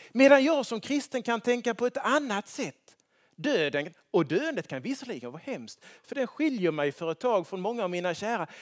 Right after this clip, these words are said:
Men egentligen så är den ju porten till det eviga livet. Det bästa ligger ju då framför mig. Och så har vi som kristna ett helt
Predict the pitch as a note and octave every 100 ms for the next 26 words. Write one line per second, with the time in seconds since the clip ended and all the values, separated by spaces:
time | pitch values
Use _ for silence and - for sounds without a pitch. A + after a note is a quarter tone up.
0 | - - C4 C4 A#3+ D#4 D4 G3+ - -
1 | G#2 G2+ A#2 _ _ _ _ _ _ _
2 | - - F#3+ E3 G#2+ _ - D4 - _
3 | _ G#2 G2+ _ _ _ _ - B2 A#2
4 | _ A#2+ C#3 G#3+ - A2 B2+ F#3+ G3 -
5 | _ _ _ _ _ _ _ _ _ _
6 | _ _ _ _ _ _ _ _ - D4+
7 | G#3 D4+ - - F3 D#3 D#3+ G#3+ C#4+ -
8 | A3+ D4+ - - G#2 - - _ _ _
9 | _ _ _ _ _ _ _ - - C4+
10 | C4 C#4 A#3+ C4 A3 - G3+ - B3+ -
11 | D#3+ C#3 - - - G3+ - - D#4+ A3
12 | D3 C#3